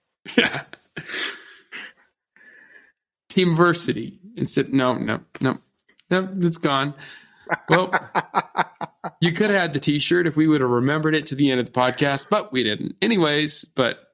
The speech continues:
Speaker 1: the other t-shirt that we have, the other two t-shirts that we'll have is one would be mouthfeel and the other one will be, uh, "It tastes like booty hole and not in the good way." And this one is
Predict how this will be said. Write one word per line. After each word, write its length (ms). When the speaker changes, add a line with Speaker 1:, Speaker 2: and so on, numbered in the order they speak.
Speaker 1:
the 160
other 240
t-shirt 560
that 100
we 140
have, 300
the 140
other 200
two 260
t-shirts 540
that 160
we'll 100
have 280
is 200
one 280
would 100
be 160
mouthfeel 540
and 100
the 80
other 140
one 340
will 100
be, 460
uh, 60
"It 120
tastes 200
like 220
booty 260
hole 280
and 100
not 180
in 60
the 100
good 200
way." 360
And 160
this 200
one 140
is 240